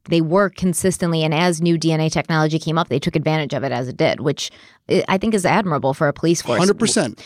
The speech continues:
Speaker 1: Especially in, like, the Philadelphia area, 'cause you know they got
Speaker 2: They're busy.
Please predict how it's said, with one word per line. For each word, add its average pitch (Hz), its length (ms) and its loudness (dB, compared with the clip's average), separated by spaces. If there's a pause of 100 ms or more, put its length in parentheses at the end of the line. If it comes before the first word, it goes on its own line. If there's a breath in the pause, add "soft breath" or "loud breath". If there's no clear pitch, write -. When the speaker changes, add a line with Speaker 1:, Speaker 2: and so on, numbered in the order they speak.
(120 loud breath)
Speaker 1:
Especially 285 400 2
in, 254 60 2
like, 180 120 0
the 151 80 -4
Philadelphia 190 540 2
area, 240 240 2
'cause 175 160 -2
you 208 80 2
know 202 200 2
they 165 100 0
got 147 200 -2
Speaker 2:
They're 175 120 2
busy. 180 360 2